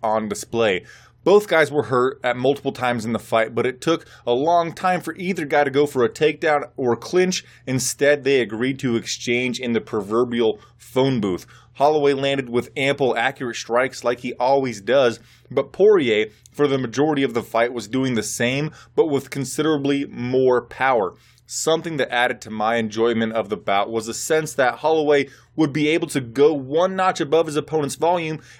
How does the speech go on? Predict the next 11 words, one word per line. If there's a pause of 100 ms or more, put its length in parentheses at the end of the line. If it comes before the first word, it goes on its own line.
as
the
fight
progressed,
like
we
saw
him
do
against (320)
Aldo,